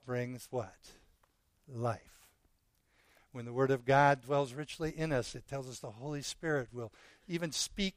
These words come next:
through us as we allow him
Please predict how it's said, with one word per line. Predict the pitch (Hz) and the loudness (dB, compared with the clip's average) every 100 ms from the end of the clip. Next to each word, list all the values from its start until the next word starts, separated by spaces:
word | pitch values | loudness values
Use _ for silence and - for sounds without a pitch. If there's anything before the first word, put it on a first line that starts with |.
| - | -8
through | - - 190 175 | -14 -4 2 4
us | 123 - - - - - _ - - _ _ _ _ _ _ _ _ _ - | 4 2 -10 -12 -12 -18 _ -20 -20 _ _ _ _ _ _ _ _ _ 0
as | 139 107 | 0 0
we | 131 | 0
allow | 123 120 131 139 | 2 4 6 6
him | 123 127 127 | 4 -4 -8